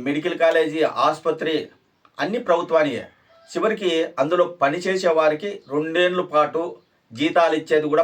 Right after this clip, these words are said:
ప్రభుత్వమే. మరి ప్రైవేట్ పరం చేసేటప్పుడు ప్రభుత్వం నుంచి ఇంత డబ్బులు ఖర్చు పెడుతున్నారంటే ఇందులో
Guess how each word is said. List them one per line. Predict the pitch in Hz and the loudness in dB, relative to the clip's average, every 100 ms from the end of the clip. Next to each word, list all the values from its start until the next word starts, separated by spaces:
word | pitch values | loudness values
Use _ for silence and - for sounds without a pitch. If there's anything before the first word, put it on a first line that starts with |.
| 139 | 2
ప్రభుత్వమే. | 135 139 139 127 135 143 117 - _ _ _ _ _ 135 | 0 0 -6 -2 0 0 -2 -8 _ _ _ _ _ -2
మరి | 175 165 | 0 2
ప్రైవేట్ | 151 175 180 | 4 2 2
పరం | 180 170 | -2 0
చేసేటప్పుడు | 160 151 151 - 135 135 - - | -2 -2 -4 -4 -4 -6 -8 -2
ప్రభుత్వం | 151 165 185 190 170 | 0 0 -4 -6 -6
నుంచి | 160 202 - _ _ _ _ 143 | -10 -12 -12 _ _ _ _ -2
ఇంత | 156 151 | 0 2
డబ్బులు | 139 196 202 | 0 0 0
ఖర్చు | 151 147 123 | 0 0 -4
పెడుతున్నారంటే | 165 165 151 147 143 139 - - _ 127 | -4 -2 0 0 0 -2 -4 -8 _ -8
ఇందులో | 151 165 | -2 2